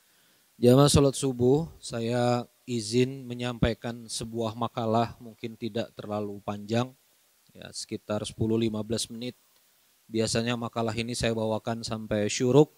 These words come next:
tapi di tengah kondisi saat ini, alangkah baiknya kita memperpendek,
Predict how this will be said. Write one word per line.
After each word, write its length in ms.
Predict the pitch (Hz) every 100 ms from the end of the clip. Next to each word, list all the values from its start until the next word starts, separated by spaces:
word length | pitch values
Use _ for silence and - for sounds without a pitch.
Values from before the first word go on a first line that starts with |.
| _
tapi 320 | 104 - 117
di 0 |
tengah 320 | 104 113 110
kondisi 480 | - 117 117 110 -
saat 240 | - 101 107
ini, 400 | 107 113 135 143 _ _ _ _ _
alangkah 400 | - 107 104 113
baiknya 400 | 110 120 - 120
kita 320 | 120 - 117
memperpendek, 640 | 113 107 - 110 107 113